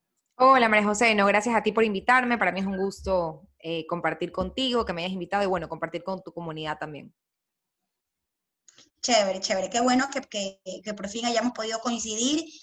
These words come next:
Speaker 1: Sí.
Speaker 2: que, bueno, estemos finalmente aquí, eh, conversando después de tantos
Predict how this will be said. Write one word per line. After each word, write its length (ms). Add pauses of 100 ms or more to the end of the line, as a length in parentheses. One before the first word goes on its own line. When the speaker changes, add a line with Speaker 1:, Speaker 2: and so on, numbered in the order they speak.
Speaker 1:
Sí. 220
Speaker 2:
que, 140
bueno, 180
estemos 300
finalmente 500
aquí, 460 (200)
eh, 380
conversando 460
después 240
de 60
tantos 260